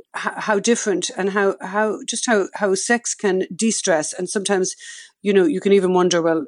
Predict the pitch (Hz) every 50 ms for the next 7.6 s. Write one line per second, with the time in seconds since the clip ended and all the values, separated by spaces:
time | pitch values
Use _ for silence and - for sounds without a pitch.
0 | - _ 185 180 - - - 175 170 160 - 151 151 - - 180 180 180 170 -
1 | 170 - 165 160 - - 175 165 - - 151 147 131 139 - - - - 185 180
2 | 170 165 156 147 147 185 185 185 185 180 180 170 160 - - - - - - -
3 | _ - 214 - - 175 - 202 202 208 214 202 185 180 175 170 - 185 170 165
4 | - - 170 170 165 151 - 165 160 160 165 165 160 147 151 - - - 175 185
5 | 185 - - 226 214 - 214 202 202 - 202 202 220 220 - 247 240 214 - -
6 | 196 170 170 165 - 160 156 156 - _ _ - - - - _ _ - 175 180
7 | - 180 175 175 170 170 - - 180 180 170 156